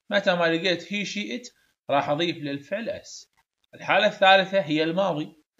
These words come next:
اللي هي بزمن الماضي called, drunk, put.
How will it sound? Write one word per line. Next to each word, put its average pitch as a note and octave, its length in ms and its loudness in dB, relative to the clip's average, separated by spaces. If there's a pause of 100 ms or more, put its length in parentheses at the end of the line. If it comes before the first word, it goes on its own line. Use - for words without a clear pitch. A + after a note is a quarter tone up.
(340)
اللي B2+ 140 -4
هي C#3 120 2
بزمن D3 320 2
الماضي D3+ 440 0
called, B2+ 580 -4 (520)
drunk, B2+ 400 -2 (200)
put. A2+ 340 -18